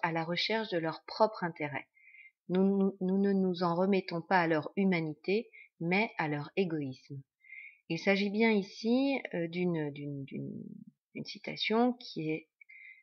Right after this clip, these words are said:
extrêmement explicite puisque, euh, euh, selon lui, euh, c'est, euh, par la recherche de leur propre intérêt que les individus mènent, euh, à l'intérêt général. Alors bien sûr, euh,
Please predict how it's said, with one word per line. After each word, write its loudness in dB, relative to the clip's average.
extrêmement 0
explicite -4
puisque, -6
euh, 4
euh, -12
selon -2
lui, 2
euh, -4
c'est, 4
euh, 4
par 2
la 6
recherche 0
de 0
leur -4
propre 2
intérêt 0
que 6
les 2
individus -2
mènent, 0
euh, -2
à 4
l'intérêt 2
général. -4
Alors 2
bien 2
sûr, 0
euh, -2